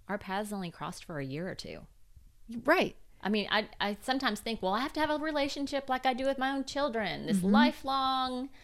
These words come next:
Speaker 1: you know, year upon year to influence someone." That's not true.
Speaker 2: Mm-hmm.
Speaker 1: There are people, there are families that David and I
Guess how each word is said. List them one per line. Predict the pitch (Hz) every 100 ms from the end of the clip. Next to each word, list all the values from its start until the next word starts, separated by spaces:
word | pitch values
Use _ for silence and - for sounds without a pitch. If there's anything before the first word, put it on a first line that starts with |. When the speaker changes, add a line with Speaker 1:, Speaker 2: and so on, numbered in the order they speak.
| - - - -
Speaker 1:
you | 208
know, | 196
year | 202 247 277
upon | 262 247 240
year | 220 214 214 208 208
to | - - 214
influence | 220 226 190 -
someone." | 175 165 147
That's | 160 247 -
not | 403 453 -
true. | - 147 196 - -
Speaker 2:
Mm-hmm. | 190 175 190 214 - - - -
Speaker 1:
There | 208 226
are | 247
people, | - 226 226 226
there | 202
are | 165
families | - 175 190 214 214 208
that | -
David | 170 175 180
and | 175
I | 170 170 175